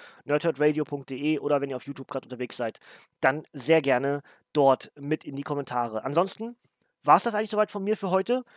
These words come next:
Ich mache hier nochmal hier, guck mal, ich bin straight out of, out of Arkham, das passt eigentlich auch zum Batman-Tag, ne? Ähm,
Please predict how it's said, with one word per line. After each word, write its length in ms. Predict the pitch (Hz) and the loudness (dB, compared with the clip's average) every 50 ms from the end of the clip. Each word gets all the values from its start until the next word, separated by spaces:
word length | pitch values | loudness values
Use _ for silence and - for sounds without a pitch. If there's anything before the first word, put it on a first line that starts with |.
| _ - | _ -18
Ich 120 | - 151 147 | -14 -4 -2
mache 140 | 175 180 165 | 0 0 2
hier 80 | 202 | 0
nochmal 200 | 185 180 170 175 | 0 0 0 0
hier, 140 | 170 208 208 | 0 0 -2
guck 120 | - 185 | -2 -2
mal, 100 | 165 139 | -4 -6
ich 60 | 139 - | -6 -8
bin 100 | 160 156 | -10 -10
straight 240 | - - 180 180 | -6 -4 -4 -2
out 80 | 160 165 | 0 -2
of, 140 | 165 151 - | -2 -2 0
out 160 | - 165 165 | 0 2 2
of 40 | 151 | 4
Arkham, 380 | 147 151 175 - 226 226 220 | 4 2 2 2 0 -2 -4
das 100 | 196 165 | -6 -8
passt 240 | - - 170 160 - | -4 -4 -4 -4 -4
eigentlich 140 | 160 170 165 | -6 -4 -4
auch 100 | 156 156 | -4 -4
zum 120 | - 156 | -4 -4
Batman-Tag, 480 | 151 165 - 190 190 180 196 190 185 - | -4 -4 -4 -4 -4 -2 -2 -2 -2 -2
ne? 140 | 151 180 226 _ - - _ _ _ _ _ _ _ _ _ _ _ _ - - - | -4 -8 -8 _ -16 -20 _ _ _ _ _ _ _ _ _ _ _ _ -12 0 6
Ähm, 520 | 165 147 147 143 139 143 143 139 143 139 | 8 8 10 8 6 4 0 -4 -8 -10